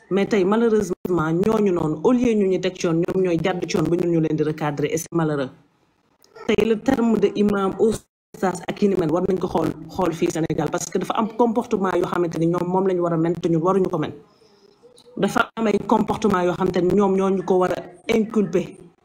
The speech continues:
Tey nit war na dem toog ci tànt ba jóge fa, amee fa ab defaru. Man loolu laa gëm. Man dem naa fi ay jàng fii,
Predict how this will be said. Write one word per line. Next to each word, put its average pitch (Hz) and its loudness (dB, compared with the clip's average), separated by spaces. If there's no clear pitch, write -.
Tey 208 4
nit 220 2
war 220 4
na 220 0
dem 202 0
toog 220 0
ci 220 0
tànt 180 -2
ba 196 8
jóge 220 2
fa, - -8
amee 214 2
fa - -4
ab 170 0
defaru. 165 0
Man 180 0
loolu 208 2
laa 175 2
gëm. 165 0
Man 202 2
dem 208 0
naa 202 2
fi - -6
ay 185 2
jàng 170 0
fii, 190 0